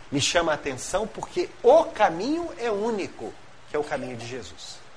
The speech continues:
As veredas são as nossas. Então nós precisamos retificar as nossas veredas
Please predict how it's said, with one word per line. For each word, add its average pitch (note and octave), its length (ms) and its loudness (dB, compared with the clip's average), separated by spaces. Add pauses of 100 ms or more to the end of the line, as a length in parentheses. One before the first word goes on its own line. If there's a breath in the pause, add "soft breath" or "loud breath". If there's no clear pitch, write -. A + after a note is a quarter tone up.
(720)
As A3+ 420 4
veredas G3 800 0 (300 loud breath)
são - 240 0
as E3 160 2
nossas. - 600 -8 (1200 loud breath)
Então C3 240 6
nós A3+ 220 4
precisamos G3+ 800 -2
retificar A#3+ 1120 0 (640 loud breath)
as C#3+ 220 2
nossas E3 680 0
veredas A#2 1000 -6